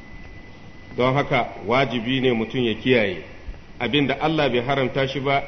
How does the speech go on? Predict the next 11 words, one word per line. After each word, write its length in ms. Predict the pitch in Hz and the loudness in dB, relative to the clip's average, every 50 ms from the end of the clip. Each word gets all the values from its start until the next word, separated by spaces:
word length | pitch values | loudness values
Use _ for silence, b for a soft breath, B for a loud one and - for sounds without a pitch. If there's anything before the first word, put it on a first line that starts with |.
| - - | -4 0
kada 200 | 170 170 156 - | 0 2 2 2
ka 100 | - 131 117 | 0 0 0
haramta. 400 | 127 123 113 98 85 - 95 82 76 - - - - - - - - - - - - - - - - - - - | 0 0 0 0 -4 -6 -10 -12 -12 -14 -14 -14 -14 -14 -16 -16 -16 -16 -16 -16 -14 -14 -14 -14 -16 -16 -12 -8
Abin 260 | 104 107 107 139 143 139 | -6 -2 2 4 4 4
da 80 | - 120 | 4 2
Allah 240 | 135 151 147 143 135 | 2 0 2 4 4
maɗaukaki 520 | 135 143 139 135 123 127 117 - - 143 131 | 4 4 2 0 -2 -2 -4 -2 -2 0 4
bai 100 | 135 127 | 4 2
halatta 580 | - 147 147 143 139 135 135 - 143 139 139 135 | 4 4 2 4 2 2 2 2 2 4 4 2
shi 140 | 139 151 139 | 0 -2 0
ba, 260 | 135 147 143 143 | 2 4 4 2